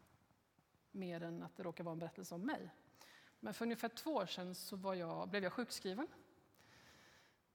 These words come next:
Eh, som så många andra, det var utmattning och långvarig stress,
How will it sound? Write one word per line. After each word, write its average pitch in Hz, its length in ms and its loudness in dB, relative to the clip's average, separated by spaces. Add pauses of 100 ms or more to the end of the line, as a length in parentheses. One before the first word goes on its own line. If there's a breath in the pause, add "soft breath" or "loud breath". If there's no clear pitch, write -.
Eh, 180 520 4
som 220 240 4
så - 120 2
många 220 260 6
andra, 190 500 6
det 196 80 2
var 185 420 2 (760)
utmattning 190 960 -4
och - 280 -8
långvarig 180 640 0
stress, - 640 -6